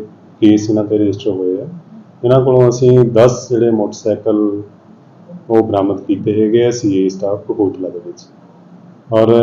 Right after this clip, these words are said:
ਇਹਨਾਂ ਦਾ ਅਸੀਂ ਰਿਮਾਂਡ ਜਿਹੜਾ ਹਾਸਲ ਕਰਕੇ ਇਹਨਾਂ ਤੋਂ ਹੋਰ ਅਸੀਂ ਪੁੱਛਗਿੱਛ ਕਰ ਰਹੇ ਹਾਂ। ਇਹਨਾਂ ਨੇ ਮੰਨਿਆ ਕਿ ਦੋ ਜਿਹੜੇ ਮੋਟਰਸਾਈਕਲ ਹੈਗੇ ਆ,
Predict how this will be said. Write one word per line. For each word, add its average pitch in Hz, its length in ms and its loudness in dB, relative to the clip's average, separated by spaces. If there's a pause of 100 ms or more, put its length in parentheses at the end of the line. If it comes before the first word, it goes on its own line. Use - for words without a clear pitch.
(800)
ਇਹਨਾਂ 120 220 4
ਦਾ 120 220 4
ਅਸੀਂ 117 280 2
ਰਿਮਾਂਡ 104 400 0
ਜਿਹੜਾ 104 160 -2
ਹਾਸਲ 104 320 -8
ਕਰਕੇ 104 360 -4
ਇਹਨਾਂ 107 140 -4
ਤੋਂ 107 120 -8 (100)
ਹੋਰ 104 220 0
ਅਸੀਂ 101 200 -10
ਪੁੱਛਗਿੱਛ 98 340 -10
ਕਰ 92 180 -12
ਰਹੇ 92 120 -12
ਹਾਂ। 104 60 -16 (800)
ਇਹਨਾਂ 123 180 2
ਨੇ 123 80 2
ਮੰਨਿਆ 117 340 2
ਕਿ 127 160 0
ਦੋ 110 220 2
ਜਿਹੜੇ 123 440 6
ਮੋਟਰਸਾਈਕਲ 110 580 -4
ਹੈਗੇ 113 340 0
ਆ, 113 240 -4